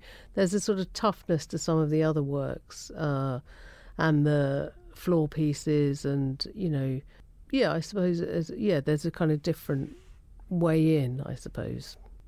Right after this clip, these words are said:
when you're looking at those. But, you know, I thi-, I do think that all the work that I do has, has,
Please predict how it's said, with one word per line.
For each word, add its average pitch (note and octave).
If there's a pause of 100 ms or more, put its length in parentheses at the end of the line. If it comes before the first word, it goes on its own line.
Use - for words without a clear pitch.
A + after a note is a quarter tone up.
when D3+
you're C#3+
looking D3
at -
those. C3
But, - (920)
you C#4
know, A3+
I G#3+
thi-, C4
I -
do D4
think A3+
that -
all A3+
the G3
work D3
that D#3
I D3
do D3
has, D#3
has, D#3+